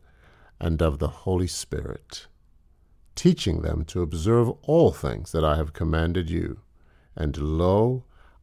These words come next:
I am with you always, even to the end of the age.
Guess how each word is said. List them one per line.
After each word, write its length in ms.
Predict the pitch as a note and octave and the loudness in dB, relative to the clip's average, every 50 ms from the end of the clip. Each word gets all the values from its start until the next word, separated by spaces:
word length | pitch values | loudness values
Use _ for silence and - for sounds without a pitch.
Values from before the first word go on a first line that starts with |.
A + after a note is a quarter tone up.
| _ - | _ -8
I 180 | - F2 B2 D3 | -4 0 2 4
am 180 | D3+ C#3+ C#3 B2+ | 4 6 6 6
with 240 | C3 B2+ - - | 6 4 2 2
you 160 | B2+ C3 B2+ C3 | 0 2 4 4
always, 760 | C3 C#3 C#3 A2+ D#2+ D2 - - - - - - - - _ _ _ _ _ _ _ _ - - _ - | 4 4 2 2 0 -2 -6 -10 -16 -20 -20 -20 -20 -20 _ _ _ _ _ _ _ _ -20 -14 _ 2
even 600 | C#3+ D3 B2 F2+ C#2 C#2+ C#2 - - - G2 - - - _ _ _ - - | 4 4 4 4 2 -2 -4 -4 -6 -8 -10 -12 -16 -20 _ _ _ -16 -10
to 100 | - F#2 | -6 -2
the 180 | D#2 D#2+ D#2 D#2 | 0 0 2 2
end 380 | D#2+ D#2 C#2+ D2 C#2 C2+ C#2 | 2 2 0 0 -2 -6 -6
of 160 | - C#2+ C#2+ - | -8 -8 -8 -6
the 200 | C#2+ C#2+ C#2+ C#2 | -6 -4 -4 -4
age. 640 | C2 B1 B1+ - - - - - - - - - | -4 -4 -6 -8 -10 -14 -20 -20 -20 -20 -20 -20